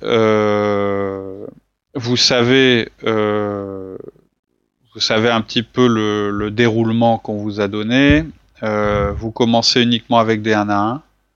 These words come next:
Ensuite, vous mettez en place le feedback. Ensuite, les, vous passez, euh, vous passez, euh, au coaching.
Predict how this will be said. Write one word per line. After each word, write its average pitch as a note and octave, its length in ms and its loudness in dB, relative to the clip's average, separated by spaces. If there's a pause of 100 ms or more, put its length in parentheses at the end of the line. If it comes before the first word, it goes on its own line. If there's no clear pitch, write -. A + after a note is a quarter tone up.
(240)
Ensuite, A#2 360 0
vous A2+ 120 -10
mettez A2 260 -6
en G#2+ 100 0
place - 320 -4
le G#2+ 80 -10
feedback. A2 680 -4 (720)
Ensuite, A#2+ 480 0
les, G#2 840 0
vous G2+ 200 -12
passez, A#2 600 0
euh, G2 880 -2
vous G#2 160 -8
passez, A2+ 460 -2
euh, G#2+ 300 0
au G#2+ 140 -2
coaching. G#2 500 -8